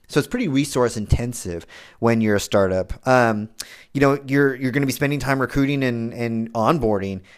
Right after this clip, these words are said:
um, a new group of people. You're gonna have the challenge of making sure that you can build a, um, a team that goes from forming to storming to norming. Like, you're not jumping into a team that's normed already. So, you know, you just have to know how to do that and know, like, what your process and plan is to do that. And,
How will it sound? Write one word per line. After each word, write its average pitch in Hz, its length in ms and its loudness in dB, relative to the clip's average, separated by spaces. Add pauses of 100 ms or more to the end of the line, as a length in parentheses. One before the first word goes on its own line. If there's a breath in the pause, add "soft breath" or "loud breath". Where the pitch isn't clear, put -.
(140 soft breath)
um, 113 240 0
a 110 40 -4
new 117 120 -4
group 113 160 -6
of 98 80 -14
people. 101 280 -6
You're 107 280 -4
gonna 113 220 -6
have 117 100 -4
the 117 60 -8
challenge 120 420 -2
of 107 80 -4
making 120 240 -2
sure 123 240 -2
that 120 100 -4
you 120 160 -4
can 117 200 -6
build 120 380 2
a, 104 240 2 (380 loud breath)
um, 113 300 2
a 110 80 -4
team 127 300 -4
that 117 80 0
goes 117 220 4
from 110 240 -4
forming 117 540 0
to 113 140 -6
storming 117 400 -2
to 113 100 -6
norming. 110 500 -4
Like, 104 280 -2 (120)
you're 120 180 4
not 135 180 4
jumping 131 260 0
into 131 200 0
a 113 40 2
team 107 300 -4
that's 101 180 -6
normed 98 300 -2
already. 92 420 -4 (240 soft breath)
So, 120 480 2 (140)
you 131 120 -2
know, 123 80 0
you 117 120 -2
just 131 120 0
have 135 120 0
to 135 80 0
know 127 180 4
how 123 120 4
to 110 100 0
do 120 280 -2
that 90 460 -4
and 110 180 -8
know, 113 340 -2 (260 soft breath)
like, 117 160 -2
what 120 200 4
your 113 140 -2
process 110 480 0
and 101 100 -6
plan 120 300 -4
is 104 140 -4
to 104 100 -10
do 98 200 -4
that. 101 280 0
And, 135 260 -6